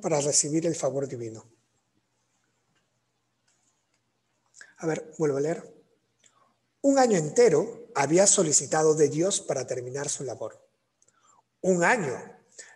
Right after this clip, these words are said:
le otorgaba su omnipotencia. Dios operaba para él un milagro secreto.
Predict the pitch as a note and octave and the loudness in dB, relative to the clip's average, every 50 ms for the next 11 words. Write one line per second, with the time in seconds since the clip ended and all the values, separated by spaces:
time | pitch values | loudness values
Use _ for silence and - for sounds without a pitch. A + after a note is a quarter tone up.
0 | _ - D#3 D#3+ E3 D#3 C#3+ D#3+ C#3 C#3+ D3 D#3+ E3+ E3 D#3+ - - D3+ C#3 C3 | _ -6 -2 0 2 2 2 2 0 0 2 2 2 2 2 0 -2 -4 -6 -10
1 | B2 B2 B2+ B2+ - A#2 - - D3 C3+ A#2+ A2 - - A2 - - - _ _ | -10 -12 -12 -10 -10 -8 -6 -6 -6 -4 -4 -4 -4 -6 -6 -12 -20 -20 _ _
2 | _ _ _ _ _ _ _ _ _ - - - _ _ _ _ _ _ - B2+ | _ _ _ _ _ _ _ _ _ -20 -20 -20 _ _ _ _ _ _ -14 -8
3 | C#3+ E3+ E3+ E3 E3 - - - - D#3 C#3+ - C#3+ B2+ B2+ C3+ C#3 C#3 C#3 - | -2 0 2 2 2 0 -2 -4 -4 -4 -4 -2 -4 -4 -4 -4 -6 -6 -6 -8
4 | C3+ A2+ A2 G#2+ B2 C#3 C#3+ D#3+ - _ - F#3 F#3+ F#3 C3 A#2+ C3 B2+ A#2+ A#2 | -8 -8 -6 -4 -4 -4 -6 -8 -10 _ -14 -14 -12 -10 -10 -10 -8 -10 -10 -10
5 | A2+ G#2+ - - - - A2+ - _ _ _ | -10 -10 -12 -12 -14 -16 -16 -18 _ _ _